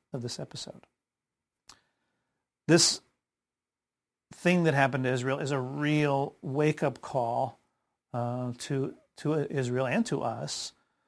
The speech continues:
as to the consequences of disobedience and how it can have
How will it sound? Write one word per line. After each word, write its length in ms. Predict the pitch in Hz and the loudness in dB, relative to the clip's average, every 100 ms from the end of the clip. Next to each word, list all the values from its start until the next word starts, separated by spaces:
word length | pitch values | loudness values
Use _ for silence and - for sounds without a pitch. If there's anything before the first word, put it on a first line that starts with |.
| _ _ _ _ _ _ _ _ - | _ _ _ _ _ _ _ _ 0
as 320 | 135 135 123 | 2 2 0
to 240 | - 156 | -4 -2
the 80 | 135 | -2
consequences 680 | 127 180 185 165 170 165 156 | -2 -6 -6 -6 -6 -6 -6
of 80 | 151 | -6
disobedience 640 | 170 165 110 - - - - _ _ _ _ _ _ | -6 -6 -8 -10 -14 -20 -20 _ _ _ _ _ _
and 80 | 123 | -14
how 240 | - 156 | -4 -2
it 100 | 151 | -2
can 140 | 147 139 | -2 -6
have 480 | 139 135 131 123 | -4 -4 -4 -6